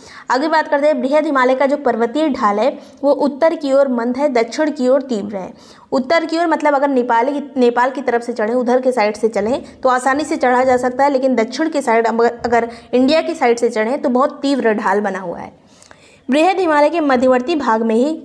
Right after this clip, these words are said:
गंगा, यमुना और उनकी कुछ सहायक नदियों का उद्गम होता है। सभी नदियाँ हिमालय से ही निकलती हैं लगभग।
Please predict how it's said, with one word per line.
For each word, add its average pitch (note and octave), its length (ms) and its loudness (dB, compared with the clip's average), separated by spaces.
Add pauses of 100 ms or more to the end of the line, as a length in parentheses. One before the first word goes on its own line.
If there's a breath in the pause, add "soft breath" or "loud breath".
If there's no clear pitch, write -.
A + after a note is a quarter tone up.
(120)
गंगा, C4 340 2
यमुना C#4 380 2
और C#4+ 140 4
उनकी C4 240 0
कुछ C4 220 -2
सहायक C4+ 540 -2
नदियों A#3 260 0
का B3 120 0
उद्गम A#3 280 0
होता B3 220 2
है। A#3+ 80 4
सभी A#3 240 2
नदियाँ A3+ 280 2
हिमालय G#3+ 320 0
से A#3+ 120 0
ही B3+ 80 4
निकलती A3+ 360 0
हैं A3+ 60 4
लगभग। G#3+ 420 0